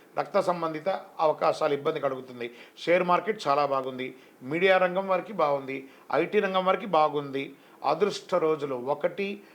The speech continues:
ఐదు, ఎనిమిది, పన్నెండు, పదహారు.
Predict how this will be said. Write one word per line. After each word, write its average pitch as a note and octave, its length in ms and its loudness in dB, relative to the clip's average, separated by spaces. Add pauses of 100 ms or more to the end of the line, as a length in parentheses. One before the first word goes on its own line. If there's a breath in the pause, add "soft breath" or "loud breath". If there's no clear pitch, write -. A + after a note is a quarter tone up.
(140 loud breath)
ఐదు, F3 460 0 (160)
ఎనిమిది, F3 500 -4 (160)
పన్నెండు, E3 480 -4 (100)
పదహారు. C3 440 0